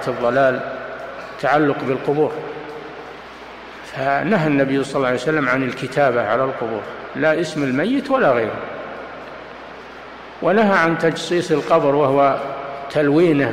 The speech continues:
ب-، بالجص أو تلوينه بالنورة أو بالبوية، لأن هذا يصرف الأنظار إليه،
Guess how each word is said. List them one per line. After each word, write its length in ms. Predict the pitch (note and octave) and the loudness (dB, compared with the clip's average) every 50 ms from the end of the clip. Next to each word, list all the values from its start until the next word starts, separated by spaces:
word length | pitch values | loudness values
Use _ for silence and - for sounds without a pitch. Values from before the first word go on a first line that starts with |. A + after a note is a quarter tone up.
| A#2+ | 0
ب-، 540 | B2 B2 A#2 A2+ A2+ A2+ - - D#3+ D3+ C3 | 0 2 2 0 0 -4 -6 -6 -8 -8 -6
بالجص 720 | B2+ B2+ B2+ A#2 D3 E3 E3 - - - - - - - - - - - - - - - - - - - - - - - - | -6 -6 -4 0 2 2 2 0 -4 -8 -10 -12 -12 -14 -14 -16 -16 -16 -16 -16 -16 -16 -16 -16 -18 -18 -18 -18 -14 -8 -2
أو 140 | D3+ D3 C#3 | 0 0 0
تلوينه 560 | C3+ - D3 C#3+ C#3 C#3+ D#3 E3+ D#3+ D3+ D3 | 0 0 0 2 2 4 4 4 4 4 2
بالنورة 840 | C3+ B2+ C#3+ C#3 C#3 C#3+ D3+ E3+ E3+ D#3 C#3+ C3+ C#3 B2 A2+ C3+ B2+ | 2 2 2 2 4 4 4 6 6 6 6 6 4 4 4 4 4
أو 120 | C3 C3+ | 4 4
بالبوية، 640 | C3 C#3 C3+ C3 B2 D3+ E3 E3 D3+ C#3 C3+ C3 G#2+ - - - - - - - - - - - - - - - | 4 4 2 4 6 8 8 10 8 8 6 4 2 -2 -4 -6 -6 -8 -8 -8 -8 -10 -10 -10 -12 -12 -8 -2
لأن 260 | A2+ C3 C#3 D3 D3 | 0 2 2 2 4
هذا 240 | D3+ E3+ F3 E3 D#3+ | 4 4 4 4 6
يصرف 440 | D#3 F#3 F#3+ - - D3+ D#3 B2+ C#3 | 6 6 4 4 2 2 2 2 4
الأنظار 520 | C#3 B2+ C3 C3+ C3+ C3+ C#3 E3 D#3 C#3 | 2 2 2 2 2 4 6 6 6 6
إليه، 400 | A#2+ C3 D#3 E3 F3+ F3+ D3+ B2 | 4 2 2 2 4 2 2 0